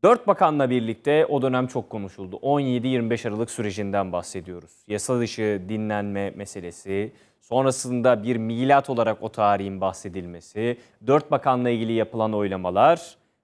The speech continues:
ve yıllar sonra konuşan bir Erdoğan Bayraktar. Şimdi yıllar sonra derken bir şerh düşmek lazım. O dönemde de bizzat bir canlı yayına katılıp telefonda dönemin, o dönemin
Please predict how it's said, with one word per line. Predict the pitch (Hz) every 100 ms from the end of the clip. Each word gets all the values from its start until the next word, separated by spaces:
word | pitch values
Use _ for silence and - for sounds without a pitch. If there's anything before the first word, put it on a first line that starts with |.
| -
ve | 160 170 127
yıllar | 123 170 208 208 170
sonra | 160 127 113
konuşan | 170 160 - 170 165
bir | 151
Erdoğan | 135 120 120 113
Bayraktar. | 104 98 87 - 87
Şimdi | 123 113
yıllar | 127 156 175
sonra | 190 190
derken | 220 208 180 147
bir | 147
şerh | - 165 165
düşmek | 143 - 107 -
lazım. | 107 104 165 220 - _ _ -
O | 208
dönemde | 240 196 165 139
de | 131
bizzat | 180 170 156 170
bir | 160
canlı | 135 143 160
yayına | 196 156 131
katılıp | 127 107 107 -
telefonda | 160 147 143 135 185 220 - - _ _ _ _ _ _
dönemin, | - 160 170 185 196 - _ _ _ -
o | 156
dönemin | 160 143 120 135 208